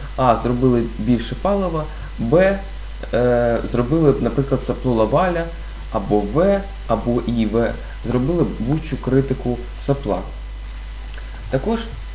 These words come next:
ми знайшли галузі застосування. Це в аматорському та професійному ракетобудуванні, як твердопаливний прискорювач на різній техніці, включно з дронами, а також в ракетах П П О. Висновки. Перше. Проаналізовано літературу, якої доволі немало.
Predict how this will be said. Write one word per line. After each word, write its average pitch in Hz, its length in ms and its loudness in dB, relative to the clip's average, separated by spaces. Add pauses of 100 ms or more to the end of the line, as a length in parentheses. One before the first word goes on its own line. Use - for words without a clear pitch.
(160)
ми 156 180 2
знайшли 156 340 2
галузі 147 400 4 (140)
застосування. 139 680 0 (380)
Це 143 200 2
в 127 100 2
аматорському 143 640 0
та 120 100 -2
професійному 135 640 -2
ракетобудуванні, 113 800 -2 (400)
як 131 100 0
твердопаливний 127 640 2
прискорювач 165 720 0
на 151 80 2
різній 147 280 2
техніці, 143 500 0 (280)
включно 143 320 4
з 135 40 4
дронами, 127 540 4 (260)
а - 80 0
також - 260 -2
в - 80 0
ракетах 151 360 0
П 147 120 -2
П 156 120 -2
О. 123 240 2 (840)
Висновки. 165 440 0 (260)
Перше. 160 260 2 (140)
Проаналізовано 139 540 2
літературу, 113 540 0 (120)
якої 127 240 0
доволі 131 340 4
немало. 131 440 2